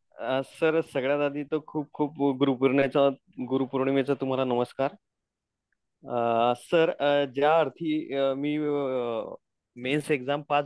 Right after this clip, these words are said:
झालो होतो, त्या अर्थी मला इंटरव्ह्यूसाठी नेमका कुठला क्लास लावायचा आणि इंटरव्ह्यूसाठी सुद्धा क्लास असतात का हा प्रश्न पडलेला होता.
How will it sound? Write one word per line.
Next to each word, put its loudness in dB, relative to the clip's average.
झालो 0
होतो, -2
त्या 0
अर्थी 0
मला 2
इंटरव्ह्यूसाठी 0
नेमका -2
कुठला 0
क्लास -4
लावायचा 0
आणि -6
इंटरव्ह्यूसाठी -2
सुद्धा -4
क्लास 2
असतात -4
का 2
हा 0
प्रश्न -2
पडलेला 4
होता. -2